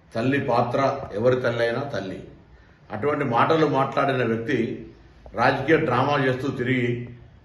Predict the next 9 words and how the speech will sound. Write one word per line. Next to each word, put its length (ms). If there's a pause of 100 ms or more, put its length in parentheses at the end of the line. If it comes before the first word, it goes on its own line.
(240)
ఆ 120 (180)
యాత్ర 300 (360)
ఒక 120 (300)
ప్రచారం 400 (120)
రావాలనే 440
ఆలోచనతో 420 (200)
మళ్ళీ 180
ఎవరు 200
అడ్డుకుంటున్నట్టుగా 720